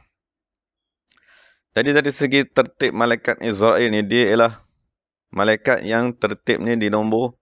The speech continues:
empat. Dan nombor empat tadi berga-, sebagaimana diriwayatkan ialah kerana, uh,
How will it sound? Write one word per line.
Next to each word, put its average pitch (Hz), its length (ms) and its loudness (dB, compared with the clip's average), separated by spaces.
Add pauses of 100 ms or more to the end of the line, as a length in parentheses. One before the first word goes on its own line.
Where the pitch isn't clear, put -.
empat. - 320 -4 (1900)
Dan 107 160 -2
nombor 117 240 0
empat 120 320 -2
tadi 156 160 -4
berga-, 127 320 0 (320)
sebagaimana 110 480 0
diriwayatkan 110 720 2
ialah 117 240 0
kerana, 123 640 -4 (720)
uh, 101 640 2